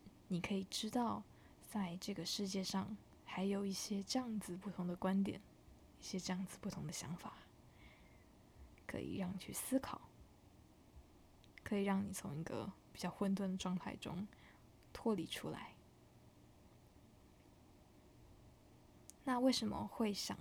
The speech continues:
要后面加一个九路呢？九这个，嗯，意义其实比较算是数字，是对于 Hazel 我自己，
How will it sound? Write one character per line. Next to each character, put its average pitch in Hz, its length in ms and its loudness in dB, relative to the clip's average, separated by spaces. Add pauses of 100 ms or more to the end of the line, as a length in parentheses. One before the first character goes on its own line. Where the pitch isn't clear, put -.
(140)
要 202 500 0
后 214 220 4
面 208 220 6
加 196 280 0
一 208 40 -2
个 - 380 -4 (160)
九 - 280 -2
路 233 240 4
呢？ 214 260 4 (1600)
九 - 460 4
这 285 180 8 (100)
个， 220 560 0 (1120)
嗯， 233 120 -4 (220)
意 285 240 10
义 214 40 6
其 190 200 2
实 190 100 -2
比 190 80 -4
较 165 160 -2
算 175 260 0
是 196 140 -6
数 - 280 -4
字， - 200 -6 (460)
是 - 280 -2 (360)
对 180 180 2
于 196 220 -4 (920)
Hazel 190 300 0
我 - 220 0
自 196 180 -4
己， - 320 -4